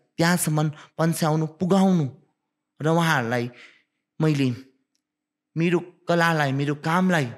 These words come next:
साँच्चै नै उहाँहरूले अँगाल्नु, त्यो समय, त्यो जग्गा, त्यो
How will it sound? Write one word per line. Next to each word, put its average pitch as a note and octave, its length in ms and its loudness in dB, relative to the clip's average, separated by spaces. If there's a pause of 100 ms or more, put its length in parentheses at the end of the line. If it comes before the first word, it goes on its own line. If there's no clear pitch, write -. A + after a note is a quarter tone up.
(680)
साँच्चै F#3 340 -2
नै E3+ 120 0
उहाँहरूले A#2 480 -2 (1000)
अँगाल्नु, D3+ 460 2 (720)
त्यो F#3+ 160 0
समय, C#3 360 -4 (760)
त्यो E3 420 0 (640)
जग्गा, D3+ 360 0 (580)
त्यो A#3 140 4